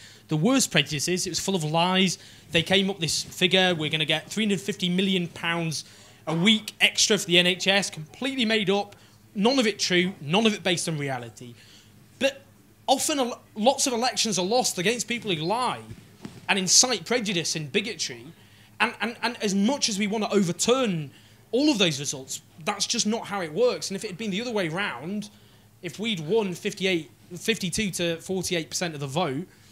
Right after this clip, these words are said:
and they argued that we need to have another referendum in five years, we just wouldn't have even indulged that argument. And the problem with the argument, and this is where it becomes so problematic,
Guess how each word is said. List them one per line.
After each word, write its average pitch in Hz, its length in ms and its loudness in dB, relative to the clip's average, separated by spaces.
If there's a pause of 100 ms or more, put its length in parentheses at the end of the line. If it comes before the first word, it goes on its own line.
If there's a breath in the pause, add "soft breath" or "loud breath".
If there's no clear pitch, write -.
(360 loud breath)
and 175 120 4
they 220 240 6
argued 180 500 2
that 160 140 0
we 165 80 2
need 175 140 2
to 160 320 4
have 156 160 6
another 208 240 4
referendum 165 420 2
in 151 80 -2
five 160 320 2
years, 196 280 2
we 165 80 -4
just 196 220 -2
wouldn't 196 300 0
have 160 240 -4 (140)
even 175 420 0 (280 loud breath)
indulged 226 420 -2
that 160 100 -2
argument. 117 500 -8 (380 loud breath)
And 190 100 0
the 185 60 0
problem 269 560 2
with 175 120 2
the 147 120 0
argument, 139 380 -4
and 156 100 -6
this 208 120 0
is 208 100 -4
where 208 100 2
it 160 60 -4
becomes 170 240 -2
so 170 300 2
problematic, 147 840 -6